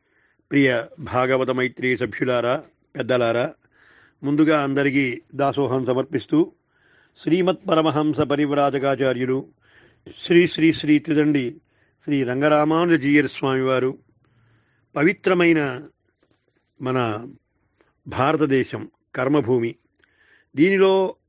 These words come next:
అనేకమైనటువంటి పుణ్యక్షేత్రాలు, దానిలో ముఖ్యంగా అయోధ్య, మధుర, మాయ, కాశీ, కాంచి, అవంతి, ద్వారావతి, ఇలాగా మోక్షదాయకమైనటువంటి సప్తసంఖ్యాకమైనటువంటి నగరాలు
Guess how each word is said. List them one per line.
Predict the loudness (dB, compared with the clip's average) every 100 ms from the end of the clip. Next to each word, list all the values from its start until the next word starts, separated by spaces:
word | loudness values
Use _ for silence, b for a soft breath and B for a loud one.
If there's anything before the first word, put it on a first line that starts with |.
| -10
అనేకమైనటువంటి | -2 0 2 2 0 0 0 0 0 -2 -2 -2 -2 -2
పుణ్యక్షేత్రాలు, | -6 -4 -2 -2 -6 -4 -6 -4 -6 -6 -10 _ _ _ b b b b b b
దానిలో | 0 4 4 4
ముఖ్యంగా | 2 -2 -2 0 2 2
అయోధ్య, | 0 0 -2 -2 -2 0 -2
మధుర, | -4 -2 0 2 0
మాయ, | -2 -4 -2 -2 -2 -8 -12
కాశీ, | -4 -4 -2 -4 -4
కాంచి, | -2 0 -2 -4 0 0 0
అవంతి, | -2 -2 -2 -2 -2
ద్వారావతి, | -4 -2 0 2 2 0 -2 -4 -4 _ b b b b b
ఇలాగా | 0 2 2 0 -2 -8 _ b b -8
మోక్షదాయకమైనటువంటి | -6 -2 0 2 4 2 2 0 0 0 -2 -4 -4
సప్తసంఖ్యాకమైనటువంటి | -8 -12 -8 -2 -2 -2 0 0 2 0 0 -2 -4 -4 -6
నగరాలు | -6 -4 -2 0 -2 -6 -10